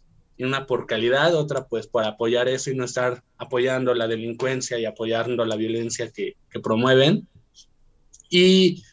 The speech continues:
otra, ¿no? Entonces soy, eh, casi siempre lo, la uso más cuando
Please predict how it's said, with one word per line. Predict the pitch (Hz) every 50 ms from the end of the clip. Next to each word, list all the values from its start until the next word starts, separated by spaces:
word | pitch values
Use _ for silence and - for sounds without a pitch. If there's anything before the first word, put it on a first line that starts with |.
| _ _
otra, | - 135 147 151 156 135 117 113
¿no? | 120 127 139
Entonces | 143 151 151 151 135 127 127 - 139 135 -
soy, | 143 139 135 135 135 131 127 127
eh, | 127 123 120 120 120 117 117 117 113 113 110 110 110 110 107 - _ _ _ _ _ _ _ _ _ _ - - - -
casi | - 151 147 151 160
siempre | 151 - 147 139 - 143 139
lo, | 127 110 113
la | 117 117 113
uso | 123 139 147 - 151 143
más | 143 143 131 127 - -
cuando | 147 143 139 135 127 117 110 107 101 -